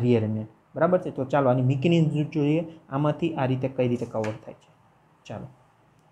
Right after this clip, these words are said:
તો સૌથી પહેલા એન એ એન એચ ટુ આપ્યું છે, તો એન એ પ્લસ,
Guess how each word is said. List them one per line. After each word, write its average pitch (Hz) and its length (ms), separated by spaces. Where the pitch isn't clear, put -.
તો 131 60
સૌથી 143 380
પહેલા 151 240
એન 139 160
એ 151 60
એન 151 100
એચ 151 140
ટુ 151 160
આપ્યું 147 260
છે, 156 100
તો - 60
એન 131 200
એ 139 60
પ્લસ, 139 300